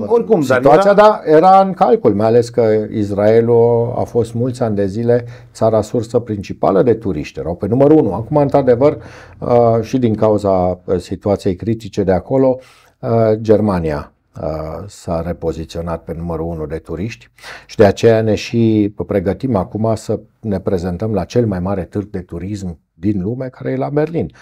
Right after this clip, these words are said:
Speaker 2: care la începutul lui martie.
Speaker 1: Ne pregătim
Speaker 2: Și
Speaker 1: cine?
Speaker 2: ne pregătim cei din turismul brașovean. <laughs> Asociația Hotelierilor împreună cu Federația Hotelierilor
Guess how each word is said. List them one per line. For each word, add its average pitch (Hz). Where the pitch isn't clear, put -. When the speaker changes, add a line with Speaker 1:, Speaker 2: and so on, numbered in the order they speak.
Speaker 2:
care 87
la 87
începutul 98
lui 90
martie. 92
Speaker 1:
Ne 131
pregătim 139
Speaker 2:
Și 113
Speaker 1:
cine? 101
Speaker 2:
ne 127
pregătim 131
cei 160
din 147
turismul 123
brașovean. 92
<laughs> -
Asociația 110
Hotelierilor 123
împreună 104
cu 90
Federația 143
Hotelierilor 156